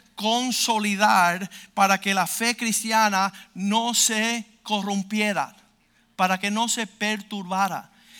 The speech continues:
¿Y qué sucede nosotros hoy en esta iglesia moderna, en esta iglesia de estos tiempos? En la iglesia tenemos todo tipo de personas. Tenemos personas que llevan veinte años aquí,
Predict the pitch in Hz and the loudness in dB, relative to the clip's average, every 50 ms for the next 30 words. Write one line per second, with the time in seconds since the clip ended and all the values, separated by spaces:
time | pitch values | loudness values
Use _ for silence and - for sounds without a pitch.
0 | - - 185 202 202 - 247 233 220 247 226 - 254 247 240 233 233 220 208 - | -12 -2 -2 -2 0 0 -2 -2 0 -2 -2 0 2 2 2 2 0 -2 -2 -6
1 | - - _ - 202 208 196 - 240 240 233 240 233 208 - - 220 220 226 226 | -16 -16 _ -4 -2 -2 0 0 0 0 -2 -2 -8 -8 -6 -4 -2 0 2 2
2 | 214 202 214 233 233 - - 240 233 214 202 196 180 165 - - 170 165 170 131 | 2 4 4 2 2 2 0 -2 -6 -6 -6 -6 -4 -4 -4 -2 -2 -4 -4 -4
3 | 170 180 185 208 220 208 180 175 180 180 196 214 - - _ - - - - - | -4 -4 -2 -2 -2 -2 -2 -2 -2 -2 -4 -4 -8 -14 _ -20 -18 -18 -18 -6
4 | - 175 170 190 214 214 214 240 240 233 214 208 214 214 214 226 202 202 208 208 | -2 0 2 2 2 2 0 -2 -2 -2 -2 -2 -2 -2 -2 -2 -2 -4 -4 -4
5 | - 214 202 - 226 240 247 233 - 202 196 180 202 - 202 220 233 240 233 214 | -4 -8 -8 -6 -4 -4 -4 -4 -4 -6 -8 -6 -4 -4 -2 -2 -2 -2 -2 -2
6 | 190 185 - 220 208 214 214 208 214 220 226 226 214 - - 233 220 226 208 226 | -4 -4 -4 -4 -6 -6 -6 -6 -6 -6 -6 -8 -8 -10 -6 -4 -2 -2 -2 -4
7 | 226 220 - 220 208 202 208 208 208 208 208 202 220 214 - - 247 254 262 226 | -8 -8 -6 -6 -6 -6 -6 -6 -8 -8 -8 -8 -8 -8 -6 -6 -6 -6 -6 -6
8 | 180 160 - - - _ _ _ - - - - - _ - 196 196 226 240 240 | -8 -8 -12 -16 -18 _ _ _ -20 -20 -20 -20 -10 _ 0 2 2 2 0 0
9 | 208 226 208 - 233 233 233 226 - 202 208 208 220 214 175 165 156 185 202 233 | -2 -2 -4 -2 0 -2 -2 -2 -2 -4 -4 -2 -4 -6 -8 -8 -4 -2 -2 -2
10 | 240 - 247 240 247 247 247 226 240 240 226 269 277 294 277 | -2 -2 -2 -2 -2 -2 -4 -4 -6 -6 -6 -6 -8 -8 -8